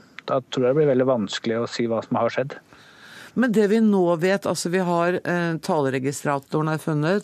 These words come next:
Speaker 2: ferdskriveren er ikke funnet. Hvor stor er mulighetene for at vi kommer til å få vite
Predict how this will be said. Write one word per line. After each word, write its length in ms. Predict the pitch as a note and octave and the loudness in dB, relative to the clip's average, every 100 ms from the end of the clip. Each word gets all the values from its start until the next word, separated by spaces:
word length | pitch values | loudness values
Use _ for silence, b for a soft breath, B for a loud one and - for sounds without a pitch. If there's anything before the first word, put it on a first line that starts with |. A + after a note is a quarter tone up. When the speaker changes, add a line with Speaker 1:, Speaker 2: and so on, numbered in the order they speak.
| - | -2
Speaker 2:
ferdskriveren 840 | F3 C#3+ - - D3+ D3 D#3 D#3+ - | -2 -2 -4 -2 0 0 0 -2 -2
er 140 | D#3 - | -4 -4
ikke 260 | E3 C3+ | -6 -6
funnet. 320 | - C#3 D#3 - B B B B _ _ - | -4 -2 -2 -4 B B B B _ _ -10
Hvor 380 | - F#3 E3 G#3+ | -6 -4 -2 -2
stor 260 | - - G3 | -2 0 2
er 60 | G#3 | 4
mulighetene 480 | G#3 C#3+ C#3 D#3+ | 2 2 0 -2
for 140 | D#3+ E3+ | -2 -4
at 100 | D#3 | -2
vi 100 | E3+ | -4
kommer 240 | F3 E3+ D3 | -2 -2 -2
til 100 | D3+ | -2
å 40 | |
få 120 | F#3 | -2
vite 800 | F3 G3 D3 G2+ - C3+ C#3 C3+ | 0 -2 -2 -8 -2 0 0 -4